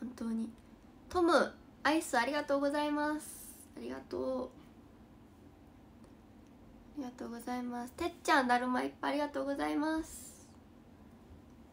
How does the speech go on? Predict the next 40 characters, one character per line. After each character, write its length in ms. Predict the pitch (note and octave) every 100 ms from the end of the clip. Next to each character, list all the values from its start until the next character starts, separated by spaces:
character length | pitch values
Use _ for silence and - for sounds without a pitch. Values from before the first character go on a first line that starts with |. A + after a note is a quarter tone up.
| - B3+
ぜ 60 |
ひ 160 | A#3+ A3+
ぜ 140 | A#3+
ひ 180 | A#3 A3+
よ 100 | A3+
ろ 100 | A#3+
し 120 | -
く 80 | -
お 40 |
願 180 | B3 B3 B3+
い 60 | C4
し 120 | C4+
ま 160 | C4 B3+
す。 100 | -
最 180 | A#3+ A3+
後 60 |
ま 180 | A3+ A3+
で。 140 | A3+ - - - - - - -
お 20 |
か 160 | D#4 D#4
じ 120 | E4+
い 120 | D#4
レ 100 | C4+
イ 20 |
ン 100 | C4
ボ 80 | B3+
ー 60 | C4+
ス 40 |
タ 120 | -
ー 20 | B3
あ 40 |
り 80 | C4+
が 100 | D4
と 120 | D4
う 40 |
ご 80 | C#4+
ざ 160 | C#4+ C#4+
い 60 |
ま 360 | D4 D4 D4 D4+
す。 300 | - -